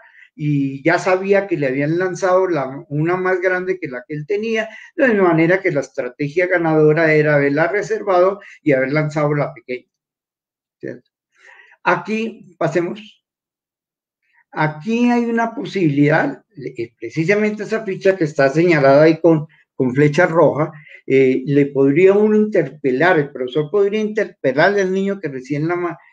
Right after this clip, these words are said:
eh, lanza esa ficha y decirle, "¿Usted por qué la lanzó?". Seguramente la respuesta, eh, posible va a ser, "Porque es la grande", y sí, pero si usted lanzó la grande, ¿por qué no ganó?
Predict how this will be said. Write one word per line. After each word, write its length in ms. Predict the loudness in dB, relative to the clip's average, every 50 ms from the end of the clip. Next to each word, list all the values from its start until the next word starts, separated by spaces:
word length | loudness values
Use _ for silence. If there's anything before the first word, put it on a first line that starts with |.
| _ _ _
eh, 340 | -2 0 2 2 0 0 2
lanza 380 | 2 2 2 2 0 0 -2 -4
esa 200 | -2 -2 -2 -2
ficha 540 | -2 -2 -2 -2 0 0 2 2 0 -2 -8 -14 -20 -20 -8 _
y 140 | 4 4
decirle, 500 | 6 6 4 4 2 2 2 2 4 2 0
"¿Usted 280 | -2 -2 -4 -4 -4
por 180 | -4 -8 -8 -6
qué 80 | -6 -4
la 140 | -2 -2
lanzó?". 480 | -2 -4 -6 -8 -8 -8 -8 -8 -10 -14 _ _ _ _ _
Seguramente 640 | _ -14 -14 -12 -12 -6 -4 -2 -2 -2 0 0 0
la 140 | 2 2 2
respuesta, 640 | 0 -2 -6 -8 -2 0 0 0 0 0 -2 -2 -2 -2 -4 -8 -10 -14 -18 _
eh, 220 | -12 -12 -12 -12 -14 _ _ _ _
posible 640 | 2 2 2 2 0 0 0 2 2 2 2 0 -4 -10 -18 -20 -16 _ -2 0
va 100 | 2 2
a 40 |
ser, 420 | 2 4 4 6 6 4 4 0 -6 -16 -20 _ _ _ _
"Porque 540 | 2 4 4 2 -2 -2 -2 -2 -2 -2 -2
es 200 | -2 -2 -2 -2
la 200 | -2 -2 -2 -2
grande", 840 | -2 -2 0 2 2 2 0 -2 -4 -6 -6 -6 -6 -6 -6 -12 _ _ _ _ _ _ _ _
y 280 | -10 -4 -2 -2 -2 -2
sí, 320 | 0 2 2 2 2 2 0
pero 180 | 0 0 0
si 180 | -4 -6 -8 -8
usted 260 | -8 -2 0 2 4
lanzó 320 | 4 4 2 2 2 2 2
la 160 | 4 2 2
grande, 480 | 2 2 2 2 2 2 2 0 -2
¿por 320 | -2 0 0 0 0 0 -2
qué 140 | -2 0 0
no 180 | 0 -4 -4 -4
ganó? 480 | -2 -2 2 2 2 2 0 -4 _